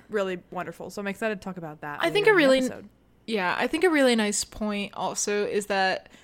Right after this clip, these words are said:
Speaker 2: she sneaks in some little sweets into a care package for him, even though she's not supposed to. <laughs>
Speaker 1: She wants so desperately to be the mother he needs, and I just don't
Speaker 2: Mm-hmm.
Speaker 1: think she knows how to do that. They're
Speaker 2: Yeah.
Speaker 1: so different. There's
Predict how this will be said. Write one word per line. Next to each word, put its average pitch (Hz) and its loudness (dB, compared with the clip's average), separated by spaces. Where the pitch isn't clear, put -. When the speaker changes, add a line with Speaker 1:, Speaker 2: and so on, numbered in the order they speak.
Speaker 2:
she 233 0
sneaks - 0
in 208 -4
some 214 -6
little 202 -4
sweets - -4
into 185 -4
a 185 -2
care 175 -4
package 180 -4
for 202 -6
him, 190 -4
even 202 -8
though 196 -4
she's 202 -6
not 190 -6
supposed - -6
to. 185 -6
<laughs> 254 -2
Speaker 1:
She - -4
wants 294 -4
so 247 -4
desperately 180 -8
to 175 -8
be 165 -12
the 165 -14
mother 160 -10
he 175 -12
needs, 180 -14
and 190 -10
I 240 -8
just 226 0
don't 202 -2
Speaker 2:
Mm-hmm. 185 -8
Speaker 1:
think 180 -10
she - -16
knows 165 -12
how 170 -16
to 160 -14
do 156 -14
that. 269 -4
They're 269 -6
Speaker 2:
Yeah. 254 -4
Speaker 1:
so 196 -4
different. 185 -8
There's - -12